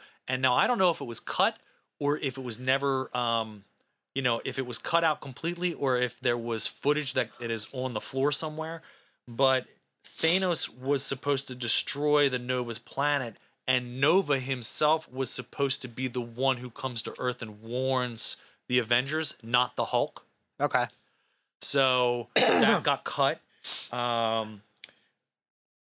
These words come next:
Speaker 1: I think either Nova is going to end up, the rumor and innuendo is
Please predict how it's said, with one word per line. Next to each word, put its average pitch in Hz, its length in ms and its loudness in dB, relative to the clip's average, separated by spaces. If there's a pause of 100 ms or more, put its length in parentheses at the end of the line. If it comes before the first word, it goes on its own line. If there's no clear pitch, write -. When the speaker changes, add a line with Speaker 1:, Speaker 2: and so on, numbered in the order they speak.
(340)
Speaker 1:
I 147 180 2
think 160 360 -2
either 143 260 0
Nova 156 300 2
is 131 180 -4
going 143 220 -2
to 123 100 -4
end 135 160 0
up, 127 140 0
the 131 80 -2
rumor 156 280 0
and 165 100 2
innuendo 143 440 0
is 120 280 -2